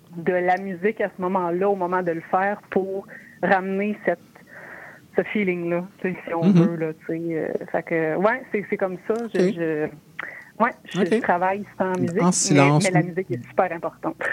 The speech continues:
Speaker 2: Oui, je le sens. Euh, dernière question rapide. Tantôt, tu disais que t'étais dans ce mood d'écriture fantastique, mais que tu ne fermes pas la porte à un autre type d'écriture. Euh,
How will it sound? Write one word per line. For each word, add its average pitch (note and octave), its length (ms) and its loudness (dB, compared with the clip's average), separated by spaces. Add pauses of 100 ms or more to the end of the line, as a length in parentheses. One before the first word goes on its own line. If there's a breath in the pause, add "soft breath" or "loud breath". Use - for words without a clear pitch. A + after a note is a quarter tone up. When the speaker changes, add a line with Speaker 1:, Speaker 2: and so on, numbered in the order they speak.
Speaker 2:
Oui, C#3 240 10
je B2 120 4
le A#2 80 4
sens. C3+ 240 2 (420 loud breath)
Euh, C3+ 320 10
dernière C3+ 360 8
question D#3 340 6
rapide. D3+ 340 6
Tantôt, C3+ 320 4
tu - 140 -2
disais A#2+ 240 4
que C3 100 4
t'étais B2 300 4
dans B2+ 180 6
ce A#2 260 4
mood B2+ 300 8
d'écriture B2+ 560 4
fantastique, B2+ 580 2
mais C3 160 8
que C3 120 2
tu - 200 2
ne A#2+ 100 8
fermes B2 280 4
pas D#3+ 160 8
la C#3 120 8
porte C#3+ 280 2 (320 loud breath)
à A#2+ 60 6
un B2 100 10
autre C#3+ 180 10
type D#3+ 220 8
d'écriture. C#3+ 720 6 (400 loud breath)
Euh, A#2 440 8